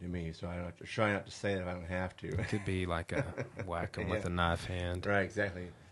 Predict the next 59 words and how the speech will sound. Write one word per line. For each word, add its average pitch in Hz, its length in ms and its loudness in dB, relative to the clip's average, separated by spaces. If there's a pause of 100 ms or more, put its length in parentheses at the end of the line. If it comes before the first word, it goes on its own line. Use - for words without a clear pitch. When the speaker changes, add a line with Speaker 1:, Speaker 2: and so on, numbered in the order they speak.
(120)
Speaker 1:
But 110 160 0
so 107 200 2
the, 98 260 6
uh, 85 140 2 (360)
uh, 92 40 -4 (640)
yeah, 95 260 2
there's 95 200 -2
a, 90 40 -8 (140)
there's 87 320 -8
that - 240 -2
brand, 87 440 0 (560)
and 90 100 -6
they 90 100 -2
have 87 280 -4
the, 87 120 -6
like, 82 140 -8
the 82 80 -8
bamboo 82 480 -4
series 80 560 -8
and 82 80 -12
stuff 78 180 -12
like 85 100 -12
that 82 100 -8
and - 100 -10
stuff 85 120 -10
like 87 100 -4
that. - 60 -8
And, 90 160 -6
and, 87 180 -8
but 85 100 -10
there's 92 220 -4
also 90 220 -2
the 90 100 -6
one 90 260 -4
that 85 100 -6
I 90 60 -6
would 80 140 -10 (300)
die 87 240 -6
to 82 80 -8
have, 82 280 -4 (520)
uh, 82 280 -2
which 90 200 -8
is 80 140 -10
basically 90 340 -2
you, 82 160 -6 (140)
you're 92 160 -10
drawing 87 360 -2
on 90 140 -4
it, 82 80 -6
you're 87 100 -8
looking 90 360 -6
at 82 120 -6
your 80 100 -12
screen, 80 580 -8
your 82 100 -14
computer 87 320 -12
screen, - 240 -14
basically. 110 460 0
Speaker 2:
Ooh. 85 80 -6